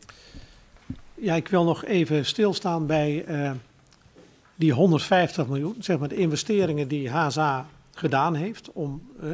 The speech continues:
treinen te bestellen, om de zaak op te starten enzovoorts. Eh, waarvan gezegd is, die moet direct na de start van de concessie, in april, hè, tweeduizend zeven, worden terugbetaald. Eh,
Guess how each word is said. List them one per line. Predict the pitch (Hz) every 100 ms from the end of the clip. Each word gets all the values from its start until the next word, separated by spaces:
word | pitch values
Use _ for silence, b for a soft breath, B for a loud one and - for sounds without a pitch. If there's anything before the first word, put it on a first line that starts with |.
| 208
treinen | - 170 160 156
te | 151
bestellen, | 151 143 175 151 151 147 165 -
om | 165
de | 139
zaak | 139 127 -
op | 180
te | -
starten | - 185 -
enzovoorts. | 190 170 151 151 156 - B B B B B B
Eh, | - 160 147 143 190 - _ b b b b b - -
waarvan | 165 170 156 175 147
gezegd | - 165 175 208
is, | 156
die | 165
moet | 156 165 156 - 190
direct | 151 151 180 196 - 254
na | 170 156 139 156 -
de | 175
start | - 180 -
van | 165
de | 135
concessie, | 165 - 180 - 214 190 - _ -
in | - 151
april, | 135 - 160 170 165
hè, | 156 208 -
tweeduizend | - 147 135 139
zeven, | - 160 139
worden | 151 147 135
terugbetaald. | - 170 - - 135 - - - B B B B B -
Eh, | 202 160